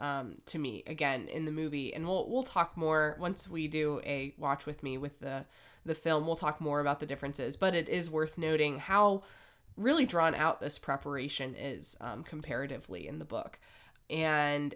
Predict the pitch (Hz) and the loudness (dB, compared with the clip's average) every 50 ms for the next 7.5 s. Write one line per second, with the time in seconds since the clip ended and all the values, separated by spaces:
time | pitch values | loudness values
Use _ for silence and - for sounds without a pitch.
0 | - - 160 - - - - 190 180 185 190 185 185 185 170 160 156 147 - - | -6 -8 -6 -2 0 0 2 2 2 4 4 2 2 4 4 4 4 4 2 0
1 | - - - 151 156 160 151 143 151 156 117 123 151 - - - - 175 - 156 | 0 0 2 2 2 2 2 2 0 0 -2 -2 -2 -2 -4 -2 -2 -2 0 0
2 | 151 151 147 - 139 135 143 147 151 147 135 - - - 123 120 143 135 135 139 | -2 -2 -2 -2 -2 0 0 0 -2 -2 -4 -6 -6 -8 -8 -6 -6 -4 -4 -6
3 | 143 - - - - - - - - - - _ - - 226 240 - 302 294 285 | -6 -8 -14 -20 -20 -20 -20 -20 -20 -20 -20 _ 4 6 8 10 10 8 8 8
4 | 247 220 202 185 180 185 190 180 175 170 165 - 156 156 151 143 123 123 139 147 | 6 6 6 6 6 8 8 8 8 6 4 2 4 4 4 4 2 0 0 0
5 | 143 143 143 135 - - - - 160 143 147 151 147 143 143 143 143 143 143 - | 0 0 0 -2 -2 -2 0 4 6 6 6 6 4 4 4 2 2 0 -2 -2
6 | 156 156 151 151 165 147 143 143 - - 135 135 139 - - 143 139 143 143 143 | -2 -2 -2 -2 -4 -4 -6 -4 -4 -4 -4 -4 -4 -6 -4 -4 -4 -2 -4 -4
7 | 135 135 135 - - 151 139 120 - - | -4 -6 -6 -6 -4 -4 -4 -4 -6 -8